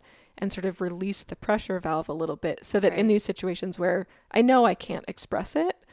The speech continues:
Speaker 1: I've sort of cared for myself in a way that's kind and aware of the reality of the situation.
Speaker 2: Yeah. Uh, what are some ways that people can try to build that safety so
Speaker 1: Yeah,
Speaker 2: that they
Speaker 1: that's a great
Speaker 2: can,
Speaker 1: question.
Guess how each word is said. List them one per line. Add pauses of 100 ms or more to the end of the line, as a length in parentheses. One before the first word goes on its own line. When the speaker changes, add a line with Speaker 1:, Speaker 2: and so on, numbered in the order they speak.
(560)
Speaker 1:
I've
sort
of
cared
for
myself
in
a
way
that's
kind
and
aware
of
the
reality
of
the
situation.
Speaker 2:
Yeah. (340)
Uh,
what
are
some
ways
that
people
can
try
to
build
that
safety (120)
so
Speaker 1:
Yeah,
Speaker 2:
that
they
Speaker 1:
that's
a
great
Speaker 2:
can,
Speaker 1:
question.